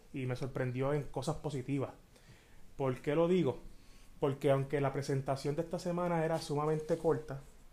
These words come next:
fue la semana o fue la clase donde más me han respondido. Y cuando digo respondido es donde más interacción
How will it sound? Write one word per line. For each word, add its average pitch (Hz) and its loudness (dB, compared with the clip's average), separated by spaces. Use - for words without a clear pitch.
fue - 0
la 151 2
semana 165 2
o 131 -2
fue 135 -2
la 139 2
clase 160 0
donde 143 2
más 131 0
me 143 0
han 139 0
respondido. 135 0
Y 131 -8
cuando 123 -4
digo 131 2
respondido 151 0
es 170 0
donde 139 0
más 135 -2
interacción 139 0